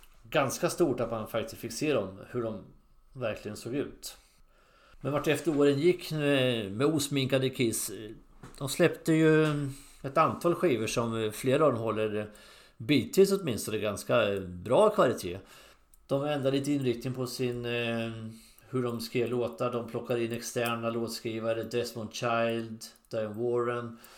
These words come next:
såna här hitmakers som, eh, gjorde låtar åt dem. Till och med Michael Bolton var inne och, eh, hjälpte Paul Stanley låt faktiskt, Forever från, eh, Hot in the Shade. Men hur man än vänder och vrider på det hela så skivförsäljningen gick ner,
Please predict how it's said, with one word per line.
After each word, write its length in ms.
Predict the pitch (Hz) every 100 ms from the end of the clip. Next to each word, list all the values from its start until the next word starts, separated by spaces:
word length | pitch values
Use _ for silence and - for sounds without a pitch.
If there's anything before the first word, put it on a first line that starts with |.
| - - _
såna 240 | - 117
här 220 | 110 104
hitmakers 800 | 101 101 139 139 123 95 - 107
som, 380 | - 101 98 95
eh, 80 | 95
gjorde 360 | 98 107 101
låtar 360 | 101 98 - 101
åt 200 | 95 -
dem. 100 | 110 - - - - - - - - -
Till 240 | - 139
och 100 | 127
med 100 | 123
Michael 240 | 131 131 135
Bolton 400 | 123 170 160 156
var 60 |
inne 260 | 143 117 117
och, 320 | 113 113 113
eh, 500 | 113 110 110 107 107
hjälpte 580 | 110 113 - 110 101 107 -
Paul 220 | - 147 120
Stanley 460 | - 117 101 101
låt 240 | 98 95 -
faktiskt, 400 | 104 92 101 -
Forever 540 | 110 101 107 92 92
från, 480 | - 104 92 92 92
eh, 80 | 92
Hot 200 | 104 -
in 60 |
the 80 | 95
Shade. 340 | - 113 90 - - - - - - - - - - -
Men 140 | - 139
hur 160 | 170
man 140 | 165 156
än 280 | 143 139 135
vänder 280 | 143 139
och 60 | 139
vrider 200 | 139 139
på 120 | 139
det 60 | 131
hela 280 | 135 117 113
så 420 | - 120 120 117
skivförsäljningen 680 | - 143 139 131 139 135 131
gick 180 | 131
ner, 440 | 127 127 123 120